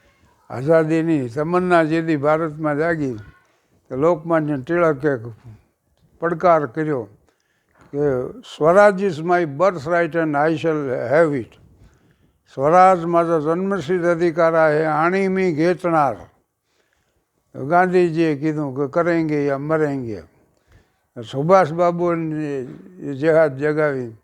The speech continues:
કે "તુમ મુઝે ખૂન દો, મેં તુમ્હે આઝાદી દૂંગા." અને એમ ભારત આખો અટકથી કટક ને કાશ્મીરથી કન્યાકુમારીમાં જે આખો જુવાળ આવ્યો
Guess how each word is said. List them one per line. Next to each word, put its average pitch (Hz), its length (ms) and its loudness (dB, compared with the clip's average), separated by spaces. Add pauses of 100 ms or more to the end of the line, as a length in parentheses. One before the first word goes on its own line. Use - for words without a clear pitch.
(440)
કે 135 100 -12
"તુમ 180 300 -2
મુઝે 185 400 2
ખૂન 185 420 -2
દો, 165 160 2
મેં 165 360 2
તુમ્હે 165 260 0
આઝાદી 147 520 0
દૂંગા." 110 340 -12 (1800)
અને 156 220 0
એમ 170 680 -2 (260)
ભારત 156 500 2
આખો 165 300 2
અટકથી 160 560 -2
કટક 156 420 -4
ને 151 140 -6
કાશ્મીરથી 147 640 -4
કન્યાકુમારીમાં 156 1080 -4
જે 151 140 -2
આખો 156 460 -4
જુવાળ 156 460 -2
આવ્યો 160 340 -4